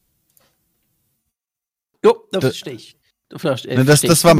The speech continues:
Speaker 2: mein
Speaker 1: nicht
Speaker 2: Rant
Speaker 1: mal
Speaker 2: über
Speaker 1: mein
Speaker 2: rechte
Speaker 1: Urin
Speaker 2: Politik.
Speaker 1: wert. Ja. Sehr schön, sehr schön. Du bist nicht mal mein Urin wert.
Speaker 2: <laughs>
Speaker 1: Ja,
Speaker 2: Ja, das
Speaker 1: gut. Ähm,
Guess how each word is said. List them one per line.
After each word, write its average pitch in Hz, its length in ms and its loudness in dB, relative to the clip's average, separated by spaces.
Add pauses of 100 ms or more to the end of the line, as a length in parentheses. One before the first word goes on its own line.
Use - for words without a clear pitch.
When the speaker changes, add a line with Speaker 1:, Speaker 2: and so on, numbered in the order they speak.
Speaker 2:
mein 156 120 4
Speaker 1:
nicht 135 120 6
Speaker 2:
Rant 139 180 2
Speaker 1:
mal 196 80 2
Speaker 2:
über 127 100 4
Speaker 1:
mein 175 80 2
Speaker 2:
rechte 185 200 2
Speaker 1:
Urin 156 60 -2
Speaker 2:
Politik. 113 340 2
Speaker 1:
wert. - 260 -14 (160)
Ja. 127 140 -8 (720)
Sehr 147 180 -2
schön, 101 220 -10
sehr 139 180 -6
schön. 110 200 -8
Du 156 120 -8
bist 139 200 -6
nicht 180 280 -4
mal 175 160 -2
mein 151 280 0
Urin 123 420 -6
wert. - 380 -12 (140)
Speaker 2:
<laughs> 127 60 -2 (2750)
Speaker 1:
Ja, 220 140 6
Speaker 2:
Ja, 240 40 6
das 220 140 4
Speaker 1:
gut. - 220 -4 (100)
Ähm, 196 520 -2